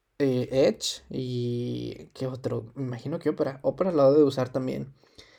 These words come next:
Y, pues, sí, obviamente Chrome, porque, eh, Chromium es de Chrome, es de Google, es, es el motor de, para los navegadores que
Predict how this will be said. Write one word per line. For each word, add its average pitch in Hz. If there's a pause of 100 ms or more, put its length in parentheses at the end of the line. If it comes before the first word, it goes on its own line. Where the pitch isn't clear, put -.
(360)
Y, 135
pues, 170
sí, 208
obviamente 123
Chrome, 147
porque, 120 (180)
eh, - (240)
Chromium 139
es 123
de 123 (120)
Chrome, 131
es 127
de 127
Google, 131
es, 120 (220)
es 131
el 123 (380)
motor 127
de, 123 (580)
para 123
los 127
navegadores 123
que 107